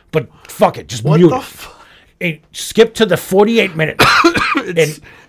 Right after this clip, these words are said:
Speaker 2: it's
Speaker 1: and watch
Speaker 2: subtitled in
Speaker 1: and,
Speaker 2: Malaysian.
Speaker 1: and, and Score the Valhallian just rips the head off a tiger and then slam dunks it through a basketball hoop. Just watch that scene. It's fucking awesome. It's like, dude,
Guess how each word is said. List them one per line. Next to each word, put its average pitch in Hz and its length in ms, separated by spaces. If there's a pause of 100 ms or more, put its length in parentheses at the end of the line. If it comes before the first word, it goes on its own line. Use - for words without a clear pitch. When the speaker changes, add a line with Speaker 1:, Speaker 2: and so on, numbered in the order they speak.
(120)
Speaker 2:
it's - 260
Speaker 1:
and 165 140
watch 196 220
Speaker 2:
subtitled 185 180
in 170 60
Speaker 1:
and, 160 100
Speaker 2:
Malaysian. 160 580
Speaker 1:
and, - 80
and 156 200
Score 226 500
the 180 160
Valhallian 143 880 (400)
just 127 240
rips 185 320
the 156 140
head 165 240
off 123 180
a - 40
tiger 127 540 (200)
and 147 120
then 139 120
slam 170 420
dunks 156 280
it 131 120
through 139 120
a 127 40
basketball 113 580
hoop. - 280 (360)
Just 175 200
watch 196 320
that - 180
scene. 143 300
It's - 160
fucking 165 320
awesome. 123 500 (420)
It's - 80
like, 160 140
dude, 214 260